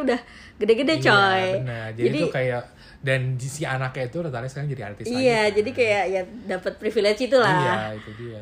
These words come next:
Speaker 1: Gitu.
Speaker 2: Kalau lu siapa?
Speaker 1: Penyanyi
Speaker 2: Hmm.
Speaker 1: Indo. Kalau Raisa mah udah lama ya?
Speaker 2: Raisa mah udah lama.
Speaker 1: Raisa udah lama. Yang baru siapa? Nggak tahu sih gue. Kayak, kayak kan sekarang mungkin kalau di TikTok atau di mana gue liatnya kayak Mahalini, Rizky Febian,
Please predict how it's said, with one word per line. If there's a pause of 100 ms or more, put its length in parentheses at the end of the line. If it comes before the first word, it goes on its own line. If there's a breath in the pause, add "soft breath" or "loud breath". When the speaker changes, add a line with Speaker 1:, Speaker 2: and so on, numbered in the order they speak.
(140)
Speaker 1:
Gitu.
Speaker 2:
Kalau
lu
siapa? (480)
Speaker 1:
Penyanyi
Speaker 2:
Hmm.
Speaker 1:
Indo. (840)
Kalau
Raisa
mah
udah
lama
ya? (320)
Speaker 2:
Raisa
mah
udah
lama.
Speaker 1:
Raisa
udah
lama.
Yang
baru
siapa? (100)
Nggak
tahu
sih
gue. (300 loud breath)
Kayak, (240)
kayak
kan
sekarang
mungkin
kalau
di
TikTok
atau
di
mana
gue
liatnya
kayak
Mahalini,
Rizky
Febian,